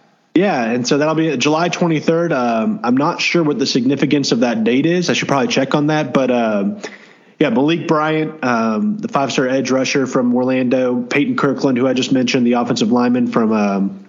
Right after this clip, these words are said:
I think he's at Doctor Phillips High School, and then, uh, Derek LeBlanc, who's, um,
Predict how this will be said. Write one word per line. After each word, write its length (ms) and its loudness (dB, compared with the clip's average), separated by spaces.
I 60 -10
think 140 2
he's 120 2
at 60 0
Doctor 300 0
Phillips 260 2
High 140 0
School, 420 0
and 180 2
then, 160 2
uh, 120 2
Derek 360 0
LeBlanc, 540 0
who's, 480 0
um, 480 0